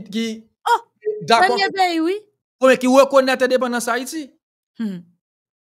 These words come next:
Speaker 1: Men nou pa konn konbyen korespondans ki sòti ann Ayiti k al jwenn bout tè sa. Men s on peyi ki tèlman lwen tou,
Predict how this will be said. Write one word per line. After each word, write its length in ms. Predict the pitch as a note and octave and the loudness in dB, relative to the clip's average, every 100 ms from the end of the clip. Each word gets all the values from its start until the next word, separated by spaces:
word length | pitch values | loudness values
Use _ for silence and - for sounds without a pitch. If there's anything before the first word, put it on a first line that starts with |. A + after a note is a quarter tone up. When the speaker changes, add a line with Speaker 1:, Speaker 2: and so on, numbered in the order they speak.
| _ | _
Speaker 1:
Men 280 | F#3 A#3 A3+ | 0 0 0
nou 100 | G3 | -4
pa 80 | G#3 G#3 | -4 -6
konn 120 | G3 | -6
konbyen 240 | G3+ G3 | -6 -4
korespondans 580 | F#3+ F3+ F#3 F#3 F3 E3+ | -4 -6 -8 -10 -10 -10
ki 120 | F3 | -12
sòti 360 | - F3+ C#3+ F3 | -8 -8 -8 -10
ann 100 | E3 | -8
Ayiti 320 | D#3+ D#3 E3 | -8 -10 -8
k 80 | E3 | -6
al 120 | D#3 D3 | -6 -6
jwenn 380 | D#3 D3+ D3+ D3+ _ _ _ _ _ D3+ D#3+ D#3+ D#3+ D#3+ | -10 -12 -14 -18 _ _ _ _ _ -6 -4 -4 -4 -4
bout 200 | D#3 E3+ E3+ | -4 -6 -6
tè 100 | D#3 | -4
sa. 180 | G3 A#3+ - _ _ _ _ _ _ _ | -4 -4 -8 _ _ _ _ _ _ _
Men 260 | G3+ B3 A#3+ - _ | 2 2 0 -12 _
s 120 | - | -12
on 100 | E3+ | -2
peyi 140 | A3 E3+ | -2 -2
ki 100 | - | -4
tèlman 340 | F3 D3+ C3 | -4 -4 -6
lwen 220 | C3+ D#3+ D3+ | -6 -6 -8
tou, 260 | F#3+ B2 | -12 -14